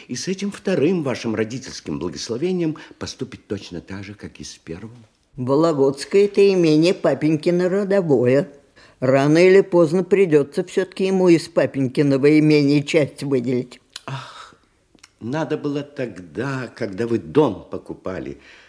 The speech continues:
Speaker 1: тогда надо было обязательство с него взять, что он в папенькино имение не вступщик.
Speaker 2: Бумагу-то, пожалуй, я и теперь смогу с него вытребовать.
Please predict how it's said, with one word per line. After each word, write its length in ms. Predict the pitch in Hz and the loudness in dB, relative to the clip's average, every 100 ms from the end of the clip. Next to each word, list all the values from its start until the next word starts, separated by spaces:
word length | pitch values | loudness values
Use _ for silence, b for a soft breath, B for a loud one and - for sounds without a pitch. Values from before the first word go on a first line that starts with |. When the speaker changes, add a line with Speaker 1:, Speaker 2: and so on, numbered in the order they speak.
| b | b
Speaker 1:
тогда 400 | - 107 101 156 | -6 -6 -2 -2
надо 240 | 139 135 113 | -2 -4 -2
было 220 | 104 98 | -2 -2
обязательство 760 | 92 117 202 233 - 85 - 80 | -2 -4 -2 -2 -6 -10 -10 -10
с 140 | - | -6
него 140 | 76 | -6
взять, 360 | 76 65 80 - | -6 -4 -4 -4
что 200 | - 127 | -4 -2
он 140 | 110 | 0
в 160 | - - | -2 -6
папенькино 760 | 196 214 131 95 73 85 80 | -4 -4 -2 -4 -2 -2 0
имение 400 | 78 67 65 65 | -2 -2 -6 -8
не 160 | 71 147 | -6 -6
вступщик. 920 | 160 - - 110 - - - - - _ _ _ - | -8 -12 -8 -8 -8 -16 -16 -20 -20 _ _ _ -12
Speaker 2:
Бумагу-то, 720 | 120 123 113 127 143 120 - | -8 -6 -4 -4 -4 -6 -8
пожалуй, 540 | - 143 131 139 135 135 | -2 2 4 4 4 2
я 200 | 131 135 | 4 2
и 100 | 131 | 0
теперь 420 | - 135 160 151 | -4 -4 -4 -4
смогу 400 | - 131 123 131 | -6 -8 -6 -10
с 140 | - | -8
него 340 | 139 139 131 131 | -6 -4 -2 -2
вытребовать. 840 | 135 139 151 135 127 127 - - | -2 -4 -6 -8 -6 -8 -10 -16